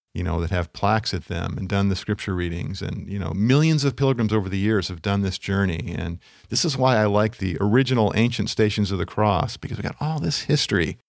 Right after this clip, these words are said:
you know, all these prayers, and to really spend time with the scriptures that relate to these stations. Wow. And so here we begin the walking now with Jesus as we've left the place of judgment where Jesus has been condemned,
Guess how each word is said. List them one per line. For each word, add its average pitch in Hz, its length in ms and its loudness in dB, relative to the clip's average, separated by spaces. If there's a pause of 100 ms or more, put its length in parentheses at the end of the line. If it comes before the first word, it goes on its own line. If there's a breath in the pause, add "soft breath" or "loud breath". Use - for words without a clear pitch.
(160)
you 98 80 -2
know, 95 120 2
all 113 180 2
these 139 160 2
prayers, 113 880 2
and 90 400 0
to 92 100 -4
really 120 240 4
spend 107 300 0
time 101 500 2
with 87 160 -2
the 107 60 -2
scriptures - 560 -2
that 101 100 -6
relate 95 440 2
to - 140 -4
these 95 180 0
stations. 98 560 0
Wow. 92 420 4 (340)
And 95 160 -6
so 87 380 -2 (200)
here 120 180 4
we 127 100 4
begin 113 420 2
the 107 80 6
walking 104 480 4
now 80 240 2
with 87 140 -4
Jesus 90 440 0
as 87 120 -6
we've 87 180 -6
left 104 520 0 (120)
the 95 220 -8 (340)
place 104 360 2
of 85 260 -4 (260)
judgment 113 560 2
where 92 80 0
Jesus 98 380 0
has 87 240 -2
been 95 200 -2
condemned, 104 680 2